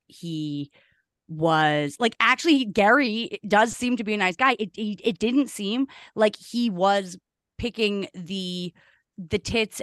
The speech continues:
out, facelift broads as much as he was picking the Tonys.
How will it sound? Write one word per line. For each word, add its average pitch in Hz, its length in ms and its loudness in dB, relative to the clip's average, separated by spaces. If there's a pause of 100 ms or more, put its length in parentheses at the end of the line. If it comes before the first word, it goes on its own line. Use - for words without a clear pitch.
(120)
out, 185 320 2
facelift 190 920 -4
broads 190 480 2
as 170 220 -6
much 185 260 -2
as 226 100 -10
he 254 80 -8
was 233 140 -10
picking 220 360 -10
the 202 100 -8
Tonys. - 800 -12